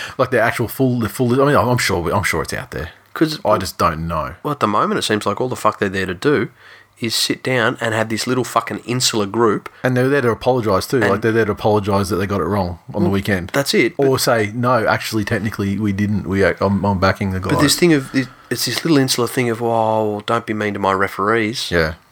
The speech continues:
Speaker 2: "Don't be mean to my referees." Well, you know, hang on, what the fuck?
Speaker 1: Yeah.
Speaker 2: Let, let's have some accountability.
Speaker 1: Mm-hmm.
Speaker 2: If you're the boss of the referees,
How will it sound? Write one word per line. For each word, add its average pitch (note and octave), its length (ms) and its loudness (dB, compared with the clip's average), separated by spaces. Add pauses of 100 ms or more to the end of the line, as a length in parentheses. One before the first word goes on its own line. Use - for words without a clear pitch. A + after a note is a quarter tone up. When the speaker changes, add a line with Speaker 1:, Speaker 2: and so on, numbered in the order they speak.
(320)
Speaker 2:
"Don't B2 200 2
be A#2+ 120 -4
mean A#2+ 220 -2
to B2+ 40 -6
my A#2+ 140 2
referees." F#2 720 -4 (720)
Well, D3+ 280 4
you C3 100 2
know, - 160 0
hang A#2+ 280 0
on, C3+ 120 0 (100)
what C#3+ 160 0
the - 80 -6
fuck? - 360 0 (440)
Speaker 1:
Yeah. - 220 -2
Speaker 2:
Let, B2 180 -4
let's C3 200 -4
have A#2+ 140 0
some G#2 140 -4
accountability. G2+ 580 -4 (160)
Speaker 1:
Mm-hmm. F#2 200 -4 (240)
Speaker 2:
If A#2+ 160 -6
you're D#3 100 6
the C3+ 80 -2 (160)
boss - 240 0
of A2+ 60 -6
the G#2 80 2
referees, G#2 800 -4